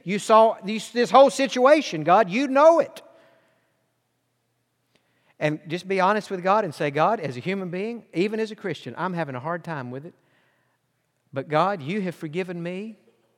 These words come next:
I'm forgiving them, and I'm asking you to forgive them." So the first thing I would say, it is an act of the will. The second thing I would say, if it's real and genuine,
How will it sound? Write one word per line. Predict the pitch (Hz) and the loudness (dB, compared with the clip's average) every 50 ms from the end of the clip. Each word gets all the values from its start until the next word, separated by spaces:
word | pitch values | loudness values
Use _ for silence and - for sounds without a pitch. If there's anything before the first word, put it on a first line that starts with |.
| _ _ _ _ _ _ _ _ _ _ _ _ _ _ _ | _ _ _ _ _ _ _ _ _ _ _ _ _ _ _
I'm | - 147 165 185 180 | -2 0 0 0 0
forgiving | - - 160 147 170 175 165 180 175 160 | -2 -8 -8 -6 -6 -6 -6 -8 -10 -10
them, | 156 170 175 180 185 190 190 - | -8 -8 -8 -8 -10 -12 -12 -12
and | 139 131 | -10 -8
I'm | 143 156 156 151 | -8 -6 -6 -6
asking | 151 151 143 - 147 139 | -6 -6 -8 -10 -12 -12
you | 143 147 | -10 -10
to | 147 | -10
forgive | 143 - 156 147 147 139 123 | -12 -14 -12 -10 -10 -10 -10
them." | 135 123 | -12 -14
So | 113 - 143 135 | -12 -10 -10 -10
the | 123 120 | -10 -8
first | - 170 202 196 - | -6 -6 -6 -6 -8
thing | - 156 143 139 | -10 -10 -8 -8
I | 135 | -10
would | 131 123 123 113 | -10 -12 -12 -14
say, | - - 135 139 139 139 | -12 -10 -10 -10 -10 -10
it | - 143 | -10 -10
is | 123 120 | -10 -10
an | 117 117 | -12 -10
act | 117 147 147 151 147 151 | -8 -6 -6 -6 -8 -10
of | 151 135 | -14 -12
the | 135 147 | -12 -12
will. | 139 139 135 120 110 101 - _ - - _ _ - | -10 -8 -8 -8 -10 -12 -16 _ -20 -20 _ _ -8
The | 147 | -8
second | 139 - - 226 269 285 - 208 160 | -6 -2 0 2 2 2 2 0 -6
thing | 143 - 156 147 143 143 | -4 -6 -4 -4 -2 0
I | 143 139 | -2 -2
would | 135 127 131 120 | -2 -4 -6 -10
say, | - - 147 139 143 160 160 | -8 -4 -2 -2 -2 -2 -4
if | 165 147 - | -8 -8 -8
it's | 143 - - | -10 -10 -8
real | 139 147 175 220 254 262 | -4 2 4 4 4 4
and | 269 262 | 2 0
genuine, | 233 226 247 233 170 127 107 87 90 87 | -4 -4 -4 -4 -4 -6 -8 -12 -16 -20